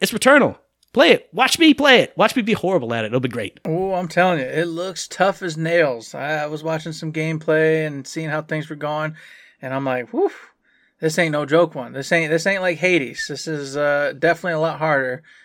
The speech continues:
Speaker 2: it looks like, from what I'm seeing." So I'm like, "Oh man, I'm scared."
Speaker 1: But some of those abilities and weapons you get, like, there's the, like, the pylon launcher that has all the little laser things that tag all
Speaker 2: Mm-hmm.
Speaker 1: to each other. You can just make a giant death trap. Ah, as soon as I saw that,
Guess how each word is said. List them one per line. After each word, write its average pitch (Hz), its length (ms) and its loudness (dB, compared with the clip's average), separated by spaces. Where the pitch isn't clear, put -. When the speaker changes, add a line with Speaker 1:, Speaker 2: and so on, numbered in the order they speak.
Speaker 2:
it 135 120 -10
looks 160 340 2
like, 123 240 -4
from 127 300 -10
what 131 160 -6
I'm 127 160 -6
seeing." 123 380 -6
So 123 200 -10
I'm 123 120 -12
like, 127 220 -10
"Oh 175 420 2
man, 160 300 -4
I'm 156 100 -6
scared." 131 400 -12
Speaker 1:
But 156 100 -4
some 185 160 0
of 190 80 2
those 160 240 2
abilities 139 560 2
and 110 80 -6
weapons 127 380 -2
you - 60 -6
get, 135 220 0
like, 120 140 -8
there's 143 160 -2
the, 110 200 -4
like, 123 140 -4
the - 60 -8
pylon 151 540 2
launcher 156 380 2
that 123 120 -4
has 135 240 -2
all 131 100 -2
the 127 80 -4
little 135 260 -2
laser 123 320 -2
things 151 340 0
that - 160 -10
tag 127 380 -4
all 139 280 0
Speaker 2:
Mm-hmm. 139 100 -6
Speaker 1:
to 151 80 2
each 135 180 2
other. 151 260 4
You 139 100 2
can 107 80 -12
just - 140 -10
make 123 160 -4
a 95 60 -12
giant 117 420 -6
death 131 220 -6
trap. 156 340 -2
Ah, - 260 -2
as - 80 -2
soon 220 160 0
as 175 80 -4
I 160 60 4
saw 143 260 2
that, 120 340 2